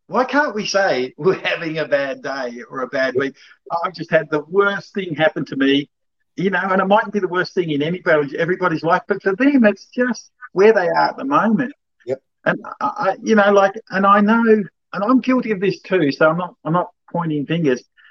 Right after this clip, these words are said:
Speaker 1: And I think about the prayer afterwards we have in the church, and I go, you know, if we were a bunch of real people who gave each time we went to church part of our emotional capital, our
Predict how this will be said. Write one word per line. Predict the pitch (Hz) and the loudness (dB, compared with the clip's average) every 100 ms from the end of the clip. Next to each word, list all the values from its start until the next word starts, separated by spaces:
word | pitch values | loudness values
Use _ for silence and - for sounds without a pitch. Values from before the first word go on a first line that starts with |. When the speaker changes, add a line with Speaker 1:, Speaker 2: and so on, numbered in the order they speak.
| _ | _
Speaker 1:
And | 180 | 0
I | 196 | 0
think | 196 226 | 2 2
about | 233 202 180 - | 4 4 2 -2
the | 147 | -8
prayer | - - 175 190 175 | -6 0 2 4 4
afterwards | 143 151 190 - 135 117 104 - | 4 2 -4 -6 -4 -4 -6 -6
we | 131 | -4
have | 117 147 160 | -2 -2 -2
in | 143 | -2
the | 120 | -4
church, | 113 - 185 165 165 | -4 0 0 0 -2
and | |
I | 165 | -4
go, | 185 175 - _ _ _ _ _ _ _ _ _ _ | -2 -4 -8 _ _ _ _ _ _ _ _ _ _
you | 208 226 | 2 4
know, | 214 | 4
if | 208 | 0
we | 233 294 | 2 2
were | 285 247 185 | 4 4 2
a | 156 | 0
bunch | 180 196 214 - 170 | 0 0 -2 -6 -8
of | 165 147 | -8 -10
real | 165 220 226 208 190 170 _ | -6 -4 2 2 2 -4 _
people | 202 214 190 151 | -8 -6 -6 -4
who | 143 135 135 _ _ _ _ _ _ _ | -4 -6 -10 _ _ _ _ _ _ _
gave | - 185 226 240 | 2 4 4 4
each | 196 - | 2 0
time | - 185 175 | 0 0 2
we | |
went | 170 147 | -2 -4
to | |
church | - 180 180 170 | -4 0 0 0
part | - 165 165 | -2 0 2
of | |
our | 160 147 143 | 4 4 2
emotional | 147 156 160 151 | -2 -4 -4 -10
capital, | - 156 156 165 143 | -2 -2 -2 -4 -2
our | 120 113 | 0 -2